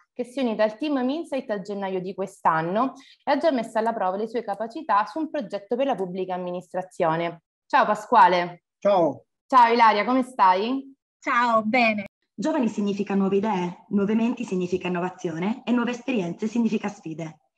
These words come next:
Speaker 4: E proprio parlando di sfide, sicuramente avrete vissuto un'esperienza particolarmente formativa in cui avete messo in gioco le vostre capacità.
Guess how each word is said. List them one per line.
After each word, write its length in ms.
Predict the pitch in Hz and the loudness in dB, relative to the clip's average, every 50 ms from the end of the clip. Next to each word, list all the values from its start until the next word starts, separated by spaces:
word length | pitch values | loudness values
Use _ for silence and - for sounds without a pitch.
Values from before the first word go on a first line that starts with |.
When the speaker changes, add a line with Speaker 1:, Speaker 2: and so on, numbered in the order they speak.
| _ - - - | _ -20 -14 -10
Speaker 4:
E 160 | - 214 - | -8 -8 -6
proprio 240 | - - 320 285 277 | -4 -6 -4 -4 -4
parlando 300 | - 233 226 233 233 214 | -4 -2 0 0 0 0
di 100 | 185 214 | -2 -4
sfide, 400 | - - - - 175 165 165 170 | -6 -10 -12 -10 -10 -8 -8 -8
sicuramente 540 | - - 208 - 226 220 233 269 277 269 202 | -8 -6 -6 -2 -2 -2 0 -2 -2 -2 -2
avrete 240 | 190 190 190 190 185 | -2 -2 -2 -2 -2
vissuto 400 | 196 190 - - - 170 - 180 | -2 -4 -6 -8 -12 -8 -6 -6
un'esperienza 580 | 185 - - - 208 233 254 247 - - 185 | -6 -4 -4 -4 -2 -2 -2 -4 -4 -6 -8
particolarmente 800 | - - - 269 - - 220 - 208 226 226 202 190 190 - 220 | -8 -8 -8 -8 -8 -6 -6 -4 -4 -2 -2 -2 -2 -2 -4 -6
formativa 640 | - 175 180 190 220 - - 165 165 190 208 226 - - | -6 -4 -4 -4 -4 -6 -8 -8 -6 -4 -4 -6 -6 -6
in 100 | 269 262 | -10 -6
cui 180 | - 202 190 | -2 -2 -2
avete 220 | 175 175 196 202 220 | -2 -2 -4 -2 -4
messo 240 | 196 160 - - 233 | -4 -4 -4 -2 -2
in 80 | 254 | 0
gioco 220 | 214 180 170 - 190 | 0 -2 -2 -4 -6
le 80 | 170 | -6
vostre 240 | 165 170 - - 165 | -6 -8 -8 -8 -8
capacità. 600 | - 170 - 175 - - 175 - 165 156 - | -8 -8 -8 -8 -8 -8 -6 -6 -6 -8 -8